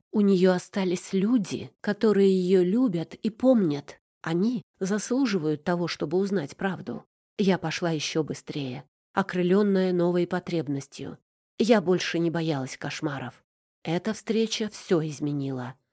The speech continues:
Вернувшись в свою комнату, я вытащила букет из кувшина и бросила его в печь. Пламя недовольно затрещало — облизав мокрые стебли,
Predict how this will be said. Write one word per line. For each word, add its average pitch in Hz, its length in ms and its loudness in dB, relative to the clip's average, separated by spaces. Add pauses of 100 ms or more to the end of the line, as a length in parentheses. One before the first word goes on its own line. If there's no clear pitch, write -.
(460)
Вернувшись 196 800 2
в - 60 -16
свою 160 300 -2
комнату, 208 600 0 (480)
я 214 240 4
вытащила 185 540 2
букет 175 460 0
из 190 140 -6
кувшина 185 640 0 (360)
и 240 100 0
бросила 220 460 0
его 208 260 2
в 202 100 -10
печь. - 440 -6 (400)
Пламя 185 360 4
недовольно 175 640 4
затрещало — 156 800 -4 (340)
облизав 170 580 0
мокрые 165 380 0
стебли, 139 600 -4